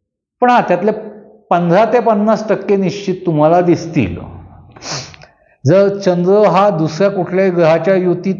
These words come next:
नसेल तर पन्नास टक्क्यापर्यंत जाईल माझं म्हणणं, पण तो जर युतीत असेल किंवा त्याच्याबरोबर अजून दोन तीन ग्रह असतील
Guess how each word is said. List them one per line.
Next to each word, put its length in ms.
नसेल 600
तर 40
पन्नास 460
टक्क्यापर्यंत 580
जाईल 200
माझं 280
म्हणणं, 420
पण 180
तो 100
जर 240
युतीत 460
असेल 420
किंवा 280
त्याच्याबरोबर 480
अजून 320
दोन 200
तीन 220
ग्रह 260
असतील 580